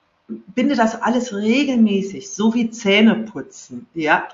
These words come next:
so wie Zähneputzen in deinen Alltag ein und du kommst allmählich in einen Ausgleich deiner drei Systeme. Ja, Ziel ist im Grunde, dass wir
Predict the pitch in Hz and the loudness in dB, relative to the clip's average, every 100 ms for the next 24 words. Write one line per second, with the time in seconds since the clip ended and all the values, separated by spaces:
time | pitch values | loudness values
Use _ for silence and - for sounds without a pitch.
0 | - - 165 147 156 220 277 240 247 - | -18 -20 -20 -6 -2 0 0 -2 -4 -4
1 | 196 180 190 - 170 - - 202 - _ | -4 -2 -4 -2 -6 -4 -10 -10 -14 _
2 | _ - 247 269 226 226 214 175 175 175 | _ 2 2 4 4 4 4 0 -2 -4
3 | 156 - 165 165 190 196 - - _ 190 | -6 -6 -4 0 0 -2 -10 -20 _ 0
4 | 190 175 - - _ _ _ _ _ - | 2 0 -4 -12 _ _ _ _ _ -14
5 | 175 185 185 - 170 170 202 269 285 196 | -6 -2 -2 -2 -2 2 2 0 -2 -6
6 | 220 170 - 190 220 262 - - 185 196 | -6 -6 -6 2 2 2 -2 -4 -2 -2
7 | - 190 190 185 - 151 175 175 170 - | -4 -4 -4 -4 -4 -2 0 -2 -4 -6
8 | - 160 170 - - 147 170 - 254 330 | -8 -4 -4 -8 -10 -8 -8 -2 4 4
9 | 233 190 175 196 208 180 - 185 | 2 -4 -4 -2 0 -2 -2 -4